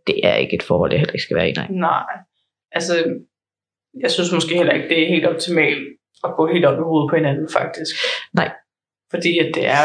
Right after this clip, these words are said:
Speaker 2: jo, uanset om du har været udsat for noget eller ej, så kommer du ind på et felt, der ikke lige er helt dit lige nu i hvert
Speaker 1: Ja,
Speaker 2: fald, ikke?
Speaker 1: ja.
Speaker 2: Altså,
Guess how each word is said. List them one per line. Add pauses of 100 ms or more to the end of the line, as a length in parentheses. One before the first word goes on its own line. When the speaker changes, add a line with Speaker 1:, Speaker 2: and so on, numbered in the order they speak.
(140)
Speaker 2:
jo, (460)
uanset
om
du
har
været
udsat
for
noget
eller
ej,
så
kommer
du
ind
på
et (120)
felt,
der
ikke
lige
er
helt
dit (320)
lige
nu (100)
i
hvert
Speaker 1:
Ja,
Speaker 2:
fald,
ikke?
Speaker 1:
ja.
Speaker 2:
Altså,